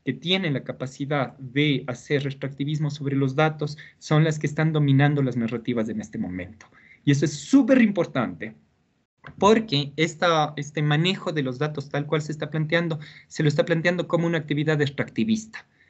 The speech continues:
Y las estrategias que tienen son las mismas estrategias extractivistas que han tenido, por ejemplo, las compañías petroleras o las compañías mineras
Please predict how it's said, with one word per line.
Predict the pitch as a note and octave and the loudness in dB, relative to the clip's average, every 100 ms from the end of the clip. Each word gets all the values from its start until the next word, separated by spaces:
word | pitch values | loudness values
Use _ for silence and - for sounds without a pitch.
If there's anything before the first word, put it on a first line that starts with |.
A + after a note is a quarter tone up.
| _ _ _ | _ _ _
Y | D#3 | 2
las | D3 C#3 | 4 4
estrategias | D#3+ D3+ E3+ G#3+ C4 F3+ E3 | 2 2 2 2 0 -2 -4
que | D3+ | -8
tienen | C#3 E3 A3 A3 G3+ | -6 -2 0 0 -4
son | - F3 F3 | -6 -6 -4
las | D3+ D3 | -2 2
mismas | G3 B3+ C4 A#3 | 6 6 6 4
estrategias | G3 - F3+ F#3+ G#3 F#3+ | 0 -6 -8 -6 -6 -6
extractivistas | D#3+ F3+ - F#3 F3+ - F3 | -4 -4 -2 -4 -4 -6 -6
que | D3 | -4
han | C3+ | -2
tenido, | D3 E3 F3 F3 | 0 0 -2 0
por | F3+ | 2
ejemplo, | F3 E3+ E3 D#3 D3+ D3+ - - | 2 0 0 0 -4 -4 -10 0
las | F3 D3+ | 0 2
compañías | D#3 D3+ D3 C#3+ | 0 0 0 -2
petroleras | C#3 C#3 C#3+ C3+ C#3 C3+ C3+ - | -4 -4 0 2 2 0 -4 -2
o | C3+ | 0
las | B2+ | 0
compañías | - C3 C3+ C3+ C#3 C3 | -2 -4 0 2 4 2
mineras | B2 B2+ D#3+ D3+ C3+ | 2 2 2 0 -4